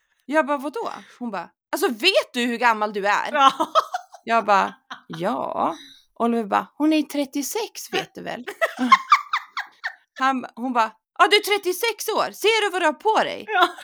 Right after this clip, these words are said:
Speaker 1: Jag bara, "Ja, eh, vad tänkte du på?"
Speaker 2: Ja, <laughs> exakt.
Speaker 1: Hon bara, "Ska du gå ut sådär? Du fattar väl att du inte kan gå ut sådär? Det fattar du, va?"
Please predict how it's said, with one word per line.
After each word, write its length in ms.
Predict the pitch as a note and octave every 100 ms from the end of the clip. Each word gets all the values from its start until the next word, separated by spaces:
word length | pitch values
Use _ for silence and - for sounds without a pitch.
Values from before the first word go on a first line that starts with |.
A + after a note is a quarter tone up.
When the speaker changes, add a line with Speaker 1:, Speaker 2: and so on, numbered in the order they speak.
| _ _ -
Speaker 1:
Jag 220 | A#3 A3+
bara, 300 | G3 F#3 F#3 F3
"Ja, 460 | E3 E3+ F4 G4
eh, 260 | C4 A#3+ A#3
vad 220 | G#3+ A3+
tänkte 320 | B3 G3 -
du 60 | F3+
på?" 240 | - A#3+ A#4+ _ -
Speaker 2:
Ja, 120 | F4+ B4 -
<laughs> 0 | -
exakt. 440 | _ - F#4 - -
Speaker 1:
Hon 160 | D4+ C#4+
bara, 120 | C4+
"Ska 140 | -
du 120 | - D#4+
gå 100 | A4
ut 200 | C#5 -
sådär? 340 | C#4 D3 A#3 _ _ _
Du 100 | C#4+
fattar 380 | - G4+ - G#4
väl 120 | F4+
att 100 | E4
du 60 |
inte 160 | D#4 A#3+
kan 160 | E4 C4+
gå 80 |
ut 180 | G4 -
sådär? 140 | A#3+ F#3
Det 80 | C4
fattar 380 | G#4 - A#4
du, 60 | F4
va?" 180 | -